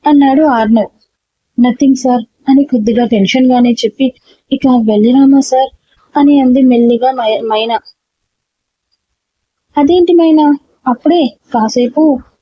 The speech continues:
తర్వాత వెళ్ళొచ్చు కదా?" అన్నాడు ఆర్నవ్. తర్వాత ఏం జరగబోతుందో తెలుసుకోవాలనుకుంటే వింటూనే ఉండండి. My Dear Villain, only on సిరివెన్నెల కథల ప్రపంచంలో. స్టోరీ లైక్ చేసి, షేర్ చేయడం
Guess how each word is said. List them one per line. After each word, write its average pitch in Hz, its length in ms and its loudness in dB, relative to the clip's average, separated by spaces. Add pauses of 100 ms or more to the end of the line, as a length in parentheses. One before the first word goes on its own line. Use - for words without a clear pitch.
(160)
తర్వాత 254 320 0 (100)
వెళ్ళొచ్చు 269 400 0
కదా?" 233 420 -2 (140)
అన్నాడు 254 340 2
ఆర్నవ్. 233 460 0 (1300)
తర్వాత 320 280 0 (120)
ఏం 294 120 2
జరగబోతుందో 254 680 0
తెలుసుకోవాలనుకుంటే 220 1120 -2
వింటూనే 233 480 0
ఉండండి. 196 640 -2 (1120)
My 330 220 2
Dear 277 320 2
Villain, 220 280 0 (160)
only 285 360 2
on 226 160 2
సిరివెన్నెల 233 600 0 (100)
కథల 220 220 -2 (100)
ప్రపంచంలో. 202 600 -4 (360)
స్టోరీ 208 400 0 (260)
లైక్ 208 200 -2 (100)
చేసి, 220 300 -6 (160)
షేర్ 226 300 -2
చేయడం 226 300 -2